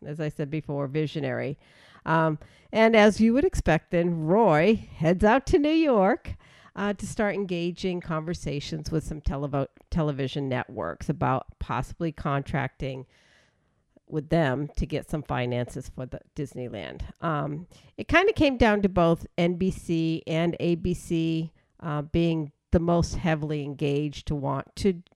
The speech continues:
to do this. Um, it's not that C B S wasn't in the mix. They were, but it kinda came down to these two networks.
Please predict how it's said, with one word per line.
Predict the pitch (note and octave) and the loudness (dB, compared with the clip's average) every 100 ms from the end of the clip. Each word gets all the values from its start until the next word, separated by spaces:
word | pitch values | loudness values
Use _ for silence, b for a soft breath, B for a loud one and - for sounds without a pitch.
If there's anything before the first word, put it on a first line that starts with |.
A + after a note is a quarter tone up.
| - | -6
to | G3+ F3+ F3+ - | -2 -2 -4 -4
do | G3 | -4
this. | F3+ G3 F#3+ F#3 - | -2 -2 -2 -2 -6
Um, | - D#3 D3+ D3 b b b | -4 -4 -4 -6 b b b
it's | F3+ - | -12 -8
not | F3+ E3 D3 | -4 -4 -4
that | D#3+ D3 | -6 -6
C | - E3+ | -4 -2
B | D#3 D3+ | 0 -2
S | - | -2
wasn't | D#3 D3 F3+ - | -2 -2 -4 -4
in | D#3+ | -4
the | E3 | -4
mix. | D#3 E3 E3 - | 0 -2 -2 -8
They | - D#3 | -4 -2
were, | D3+ D3+ D3+ D3+ | 0 0 0 -2
but | D3 - - _ | -4 -6 -10 _
it | - - | -18 -8
kinda | G3+ F3 C#3 - | -4 -4 -4 -8
came | - D3+ C3 | -10 -8 -6
down | C#3 C#3 | -6 -6
to | D3 | -6
these | D3+ D3+ - | -6 -6 -8
two | - D#3 | -8 -4
networks. | D3 - D3+ C#3+ - - | -4 -4 -4 -4 -4 -10